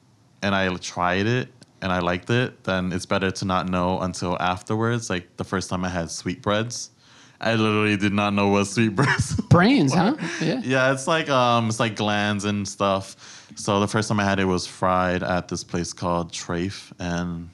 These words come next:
Speaker 1: you know, I ate it. I was like, "Wow, this is amazing." And then later I went to Google at home. I was like, "Wow, I really ate that." <laughs>
Speaker 2: There's a, God, Chicho, you will kill me. There's a,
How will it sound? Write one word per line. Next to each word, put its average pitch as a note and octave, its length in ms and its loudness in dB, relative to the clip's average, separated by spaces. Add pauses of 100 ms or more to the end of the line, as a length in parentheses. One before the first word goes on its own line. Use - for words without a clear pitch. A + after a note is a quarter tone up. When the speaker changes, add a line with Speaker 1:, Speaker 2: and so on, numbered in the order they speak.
(160)
Speaker 1:
you F#3+ 80 0
know, D#3+ 100 2
I C3+ 100 4
ate G#2+ 220 2
it. G#2+ 60 2
I G#2 100 2
was A2+ 140 0
like, G#2 100 0
"Wow, G2 160 4
this A2+ 180 0
is C3 120 -2
amazing." F#2 600 -2 (360)
And A2 100 0
then A#2+ 120 0
later A2+ 200 2
I G#2+ 160 2
went G#2+ 180 0
to G#2+ 80 -6
Google G#2 440 0
at G2+ 240 0
home. G2+ 220 0
I G2 80 2
was G2 140 -2
like, G2 420 0 (140)
"Wow, F2+ 400 0
I F2 140 -4
really F2 360 -4
ate F2 180 -8
that." F#2+ 240 -4 (600)
<laughs> F3 100 -2
Speaker 2:
There's D4 300 2
a, B3+ 400 4 (260)
God, F#3+ 600 0
Chicho, G3 360 0
you E3+ 140 0
will D#3+ 120 0
kill F#3 260 0
me. C#3+ 260 -2 (240)
There's G3 260 4
a, F#3 540 4